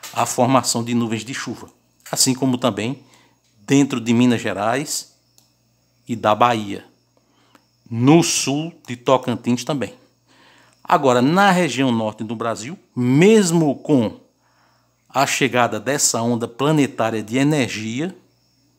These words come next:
em altos níveis na troposfera, associada ao sinal negativo para a chuva nos próximos dias, mesmo assim a precipitação continua intensa na região.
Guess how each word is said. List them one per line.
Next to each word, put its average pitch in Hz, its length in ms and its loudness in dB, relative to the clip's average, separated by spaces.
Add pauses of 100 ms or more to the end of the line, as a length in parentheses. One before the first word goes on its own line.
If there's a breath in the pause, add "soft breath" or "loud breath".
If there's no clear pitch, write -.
(1000 soft breath)
em 170 240 6
altos 135 380 2
níveis 110 260 -4
na 113 140 -2
troposfera, 110 1000 -8
associada 123 600 0
ao 113 80 0
sinal 113 340 2
negativo 147 800 2
para 120 180 -8
a - 20 -12
chuva 110 220 -12
nos 110 220 -8
próximos 110 500 -8
dias, 127 260 -8
mesmo 151 440 2
assim 135 260 2
a 147 60 0
precipitação 147 680 -2
continua 139 420 0
intensa 151 520 2
na 147 140 0
região. 135 420 -4